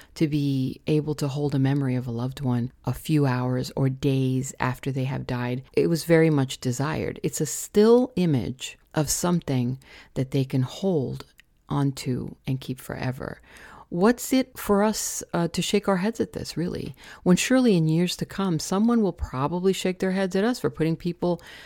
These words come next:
you know, wearing makeup and hair and getting them all dressed up and keeping their diamonds and things on, or some people are buried with radios on or cell phones or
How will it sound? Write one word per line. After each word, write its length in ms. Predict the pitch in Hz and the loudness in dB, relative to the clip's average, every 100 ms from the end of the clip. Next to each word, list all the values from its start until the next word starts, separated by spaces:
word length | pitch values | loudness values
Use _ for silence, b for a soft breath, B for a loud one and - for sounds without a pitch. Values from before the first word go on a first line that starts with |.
| B | B
you 120 | - 180 | 2 4
know, 340 | 180 175 170 | 6 4 2
wearing 320 | - 180 185 | 2 2 4
makeup 460 | 160 190 208 165 156 | 4 2 2 0 0
and 140 | 156 | -2
hair 420 | 135 160 190 180 151 | 0 0 0 2 2
and 100 | 143 | 2
getting 180 | 151 | 0
them 100 | 160 | 0
all 140 | 160 156 | 0 0
dressed 340 | 156 156 - | 0 -2 0
up 180 | 165 - | -2 0
and 160 | 143 131 | -2 0
keeping 280 | 170 160 | -4 -2
their 100 | 156 | -2
diamonds 500 | 139 131 156 160 151 | 0 0 2 2 2
and 240 | 135 131 - | 2 0 0
things 260 | 156 175 | 0 0
on, 300 | 151 135 135 131 B B - | 0 0 0 -4 B B 0
or 340 | 151 147 139 139 | 2 4 2 2
some 220 | - 151 | 0 0
people 280 | 175 165 156 | 0 0 -2
are 60 | |
buried 320 | 143 147 156 | 0 2 0
with 180 | 147 139 | 0 -4
radios 640 | 131 135 160 165 135 123 - | 0 0 2 2 2 0 -4
on 340 | 123 120 117 | -2 -2 0
or 180 | 117 104 B B B | -2 -4 B B B
cell 320 | - 151 151 | 0 4 4
phones 680 | 151 123 120 117 123 127 127 B B - | 4 2 2 2 2 0 -2 B B -4
or 500 | 139 123 117 107 - | 0 0 0 -2 -6